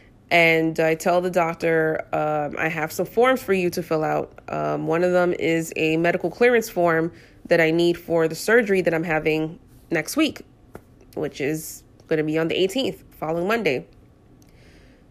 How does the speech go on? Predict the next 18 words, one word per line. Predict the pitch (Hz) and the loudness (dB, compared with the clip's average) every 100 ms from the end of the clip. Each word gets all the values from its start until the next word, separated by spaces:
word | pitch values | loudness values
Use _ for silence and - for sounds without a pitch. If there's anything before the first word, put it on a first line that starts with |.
| - | -10
He | - 208 | 0 2
looks | 262 | 2
at | 302 | 0
the | 285 | 0
forms | - 226 214 220 | 4 6 6 2
and | 220 | 2
then | 190 | 0
he | 226 | 0
tells | 220 202 202 | 0 2 4
me | 185 | 4
he | 190 180 | 4 4
needs | 190 185 | 2 0
my | 175 165 | 0 0
labs | 170 165 127 - - - - - - - - - | 0 -2 -4 -6 -14 -18 -20 -20 -20 -20 -20 -20
from | - 170 165 | -4 0 2
the | 160 | 0
surgeon's | 180 208 202 185 | 4 4 6 4
office. | 165 147 - 165 - | 2 0 -4 -6 -8